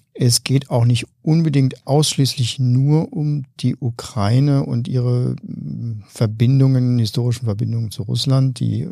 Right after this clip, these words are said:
Putin ja, äh, im, im letzten Jahr schon öffentlich, äh, als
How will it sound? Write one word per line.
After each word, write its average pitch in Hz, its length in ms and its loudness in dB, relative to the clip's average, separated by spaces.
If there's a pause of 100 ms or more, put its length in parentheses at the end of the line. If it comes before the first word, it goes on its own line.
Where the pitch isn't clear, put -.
Putin 117 380 -2
ja, 101 260 -2
äh, 120 460 -4
im, 131 180 -8
im 104 160 -6
letzten 113 320 -2
Jahr 95 240 -4
schon 101 380 -6 (560)
öffentlich, 120 840 -2
äh, 107 160 -4 (380)
als - 260 -6